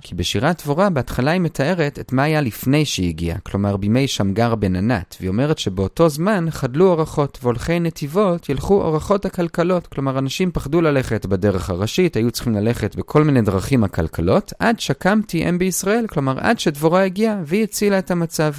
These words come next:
אז אומר רב שזה היה גאווה, ולכן הוא אומר שהנבואה הסתלקה מדבורה, ולכן כמה פסוקים אחרי זה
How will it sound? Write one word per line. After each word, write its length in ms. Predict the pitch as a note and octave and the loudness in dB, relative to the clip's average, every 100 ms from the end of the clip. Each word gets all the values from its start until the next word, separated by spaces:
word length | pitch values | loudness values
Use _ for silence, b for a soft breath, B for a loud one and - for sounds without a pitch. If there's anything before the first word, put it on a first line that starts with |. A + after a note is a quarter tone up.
| - | -6
אז 160 | G2 | -2
אומר 220 | A2 C3 F3 | 0 0 0
רב 280 | A3 G#3 D#3+ | 0 0 -2
שזה 280 | - B2 B2 | -4 0 2
היה 200 | A#2+ A#2+ | 4 2
גאווה, 560 | F#2 F2+ E2 E2 E2 D3+ | 0 -2 -2 -4 -4 -4
ולכן 400 | A#2+ F2 - F3 | -4 -4 -2 -2
הוא 100 | F3+ | 0
אומר 300 | F3+ A3+ A3 | 0 0 -2
שהנבואה 580 | F3 D3 C3+ C3+ D3+ A3+ | -2 -2 0 0 2 2
הסתלקה 520 | G#3+ - F3+ E3+ A3+ | 0 -2 -4 0 0
מדבורה, 460 | G#3 F3 F#3 E3+ D#3+ | 0 -2 -4 -2 -2
ולכן 400 | B2+ F#2 - E3 | -4 -4 -2 -2
כמה 260 | C3+ C#3 F3 | -2 -2 -2
פסוקים 400 | - G2 - D3 | -2 -4 -2 -4
אחרי 300 | D3 G3+ B3 | -2 -2 -2
זה 160 | F3+ | -2